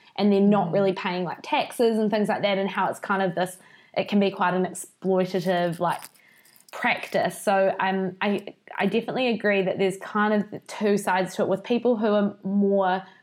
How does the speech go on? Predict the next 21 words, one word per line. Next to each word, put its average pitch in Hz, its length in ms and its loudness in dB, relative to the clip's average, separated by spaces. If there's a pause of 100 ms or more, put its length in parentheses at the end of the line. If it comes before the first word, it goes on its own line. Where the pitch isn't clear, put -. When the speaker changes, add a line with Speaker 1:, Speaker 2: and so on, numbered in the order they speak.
Speaker 1:
conscious, 202 540 -2
like - 180 -2
yourself, 185 420 -2
who 185 140 2
sort 185 200 0
of 175 60 -4
base 202 280 0
yourself 185 540 -2 (280)
in 208 140 4
one 247 240 4
place 214 260 -2
for - 120 -2
a 202 60 2
solid 190 360 2
amount 175 240 0
of 170 60 -2
time, 185 680 0 (100)
running 202 380 0
an 190 100 0
actual 185 300 -2
business, 190 680 -2